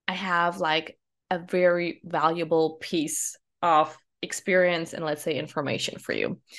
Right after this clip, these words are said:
Um, because I want to, to use this whole example of actually, like, this expanding into our new, a new apartment. For those of you who don't know,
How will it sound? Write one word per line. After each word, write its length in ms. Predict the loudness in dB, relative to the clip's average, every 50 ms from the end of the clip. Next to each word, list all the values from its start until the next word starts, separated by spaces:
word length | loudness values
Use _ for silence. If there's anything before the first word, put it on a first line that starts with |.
| -16 -14 -14 -14 -14 -14 -16 -18 -20 _ _ _ _ _ _ _ _ _ 4
Um, 480 | 8 10 10 12 12 12 10 10 8 8 4 -4 _ _ _ _ _ _ _ _ _ _ _ _ _
because 640 | 6 6 6 6 2 4 8 10 10 10 10 8 6
I 240 | 4 6 8 8 8
want 680 | 8 6 6 6 6 8 6 4 2 0 -2 -6 -6 -8
to, 600 | -10 -4 2 6 6 8 8 8 6 6 4 2 0 -8 -18 -20 _ _ -6
to 120 | -2 -2
use 380 | -2 0 2 4 4 4 2 0
this 180 | -2 -6 -6
whole 200 | -2 -2 0 0
example 560 | 0 0 0 2 4 4 6 4 4 6 6 6
of 180 | 6 4 2 0
actually, 560 | 0 0 0 -2 -8 -8 -6 -2 0 0 2 4
like, 260 | 4 4 2 0 -6 _
this 300 | -6 -6 -4 -4 -4 -10 -14 _ _ -18
expanding 560 | -16 -16 -6 0 2 2 4 4 2 0 0
into 240 | -2 -2 -2 -2 -2
our 120 | -2 -2
new, 260 | -4 -4 -6 -6 -8 -10 -14 _ _ _
a 60 | -10 -8
new 240 | -8 -6 -6 -6
apartment. 800 | -6 -6 -8 -10 -6 -2 -2 -2 0 0 -2 -2 -2 -2 -4 -8 -14 _ _ _ _ _ _ _ _ _ _ _ _ _ _ _ _ _ _ _ _
For 200 | -2 0 0 4
those 260 | 6 6 6 6 2
of 100 | -4 -6
you 120 | -6 -10 -10
who 120 | -8 -4
don't 240 | -2 0 0 0 2
know, 380 | 4 6 8 8 6 6 4